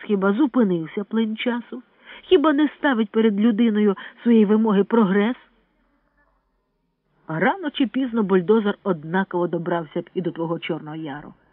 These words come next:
Звичайно, ти виріс тут.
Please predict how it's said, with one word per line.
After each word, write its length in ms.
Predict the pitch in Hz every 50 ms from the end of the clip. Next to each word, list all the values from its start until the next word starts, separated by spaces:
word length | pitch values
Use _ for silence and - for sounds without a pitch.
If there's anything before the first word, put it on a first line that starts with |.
| _ _ _ _ _ _ _ _ _ _ - - _ _ _ _ _ _ _ _ _ _ -
Звичайно, 600 | 190 175 196 214 247 240 - 403 440 427 359 359 349
ти 180 | - 294 277
виріс 380 | 214 190 190 170 151 139 139 - - - -
тут. 300 | - 127 98 - -